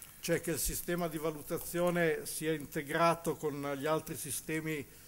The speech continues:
di gestione del personale, quindi non sia uno strumento che sta da solo, ma sia in qualche modo un aspetto di una politica del personale più ampia,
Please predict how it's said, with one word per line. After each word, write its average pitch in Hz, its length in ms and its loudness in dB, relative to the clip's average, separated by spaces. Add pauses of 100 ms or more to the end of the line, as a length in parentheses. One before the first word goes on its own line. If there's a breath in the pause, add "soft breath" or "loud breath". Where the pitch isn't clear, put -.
(340 loud breath)
di 127 160 -16
gestione 147 320 2
del 165 100 2
personale, 165 720 0
quindi 160 260 -4
non 143 200 -6
sia 160 240 0
uno 147 180 -2
strumento 156 680 -6
che 135 120 -6
sta - 180 -8
da 139 140 -6
solo, 160 360 -2
ma 139 140 -6
sia 147 480 -4 (840 loud breath)
in 135 180 -10
qualche 151 380 -2
modo 156 280 6
un 165 180 2
aspetto 175 680 4
di 143 80 -4
una 147 180 -4
politica 156 540 -4
del 147 180 -2
personale 147 600 -6
più 180 240 -2
ampia, 156 600 0